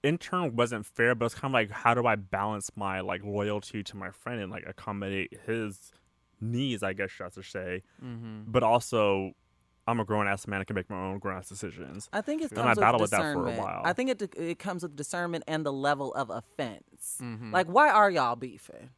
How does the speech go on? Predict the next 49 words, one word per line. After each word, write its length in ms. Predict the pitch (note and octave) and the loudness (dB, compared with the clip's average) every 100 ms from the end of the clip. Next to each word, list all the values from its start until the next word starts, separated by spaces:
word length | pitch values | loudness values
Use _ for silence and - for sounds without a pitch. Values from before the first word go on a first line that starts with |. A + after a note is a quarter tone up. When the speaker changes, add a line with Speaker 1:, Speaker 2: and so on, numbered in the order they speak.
| _ | _
Speaker 2:
Right. 300 | A#2+ G2+ F2+ _ _ _ _ - | -6 -6 -8 _ _ _ _ 6
Speaker 3:
Um, 540 | F3+ E3 D#3 D#3 D3 F3+ | 8 8 6 0 -4 2
but 400 | F3+ E3 - _ | 4 4 0 _
I 100 | E3 | 2
know 180 | G3 G3 | 4 2
that 220 | F3+ D#3+ - | 2 0 -2
for 100 | E3+ | -4
me, 180 | F3+ F3 | -2 0
I 60 | |
know 160 | F#3 F3 | 2 2
that 260 | D#3 C#3 | 2 2
I 100 | D#3+ D3+ | 4 4
also 240 | E3 F#3+ | 4 -2
should 180 | - D#3+ | -6 -4
mention 280 | D3 - D3 | -6 -4 -4
that 180 | C3 | -4
Gabby 360 | C#3+ D3 D3 C#3+ | -2 0 0 -4
credited 500 | - E3 D3 C#3 C3+ | -4 -2 -2 -2 -4
A 120 | D3 C#3+ | -4 -4
J 200 | C#3+ C3 | -4 -4
Johnson. 440 | C3+ B2+ B2+ B2+ | -2 -4 -4 -8
If 80 | B2 | -6
you 120 | C#3+ | -4
all 60 | C3+ | -4
aren't 160 | C3+ | -6
familiar 280 | C#3+ C3+ B2+ | -6 -6 -6
with 140 | B2+ | -8
her, 120 | D3 C3 | -8 -8
she's 200 | C#3+ C3+ | -8 -8
a 60 | |
life 260 | B2 B2 - | -4 -4 -4
coach 280 | D3+ B2+ - | -8 -8 -8
and 160 | C3+ C3 | -8 -6
an 80 | B2 | -6
actress. 480 | A#2+ - A#2 A#2 | -8 -8 -10 -10
She 140 | - B2+ | -10 -10
starred 240 | C#3 B2 | -4 -4
in 80 | B2 | -4
House 280 | D#3 D3 - | -4 -4 -4
Party. 460 | - D3 C#3 C#3 - - - | -2 -2 -2 -6 -10 -20 -20
She 140 | - F3 | -12 -6
played 280 | E3+ C3 | -2 -4
Tyrese's 540 | D#3 D3 C#3+ D3 D3 D3 | -2 -2 -2 -4 -6 -2
mom 500 | D3 C#3+ C3+ C3 D3 | 2 4 4 2 -2
in, 260 | D3 C3 D3+ | -4 -2 0
uh, 240 | C#3 C3 | 2 2
Speaker 2:
Mm. 40 | C#3 | 4
Speaker 3:
Baby 220 | C#3+ C#3+ | 2 2
Boy. 380 | C#3+ C3+ C#3+ | 2 2 2